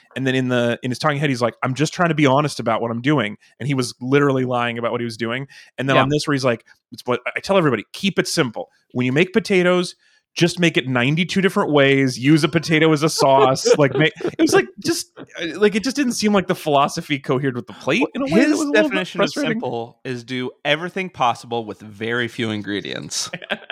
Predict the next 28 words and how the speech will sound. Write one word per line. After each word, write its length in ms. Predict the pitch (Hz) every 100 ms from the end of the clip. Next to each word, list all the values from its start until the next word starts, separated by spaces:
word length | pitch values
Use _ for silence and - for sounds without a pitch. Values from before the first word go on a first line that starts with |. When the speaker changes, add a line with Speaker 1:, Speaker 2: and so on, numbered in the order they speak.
| 226 202 - 214
Speaker 2:
Yeah. 300 | 117 104 104 196 - - - -
Speaker 1:
Yeah, 140 | 294
that's 200 | 190 233
not 100 | 269
exactly 460 | 208 139 139 - 147
how 160 | 143
we 140 | 139 131
all 160 | 123
think 160 | 131 135
of 120 | 127
simplicity, 580 | 127 113 120 151 147 175
but 300 | 135 98 - _ _ _ _
Speaker 3:
Not 220 | 131 139 151
Speaker 1:
but 80 |
this 40 | 160
Speaker 3:
everyone 180 | 165 156
Speaker 1:
little 80 | 165
Speaker 3:
thinks 120 | 165
the 20 | 294
Speaker 1:
pile 80 | 294
of 40 |
Speaker 3:
same 160 | 160 160
way 120 | 165
as 100 | 190
Speaker 1:
potatoes 60 | 214
looks 140 | 190
Speaker 3:
Sam. 100 | 220
Speaker 1:
amazing. 600 | 180 294 269 127 98 -